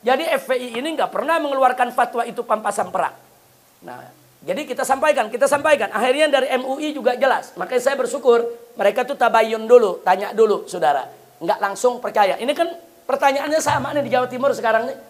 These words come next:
Tuduhannya begitu. Nah, jadi saya jelaskan kepada mereka,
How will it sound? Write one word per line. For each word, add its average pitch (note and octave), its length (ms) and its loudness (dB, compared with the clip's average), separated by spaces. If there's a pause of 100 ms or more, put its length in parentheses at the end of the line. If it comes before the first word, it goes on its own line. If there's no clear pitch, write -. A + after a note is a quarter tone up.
(360)
Tuduhannya A#3 560 0
begitu. A#3 320 0 (560)
Nah, F3 160 -4
jadi B3 160 -4
saya D4 240 0
jelaskan C#4 480 2
kepada G#3 240 -2
mereka, F3 880 2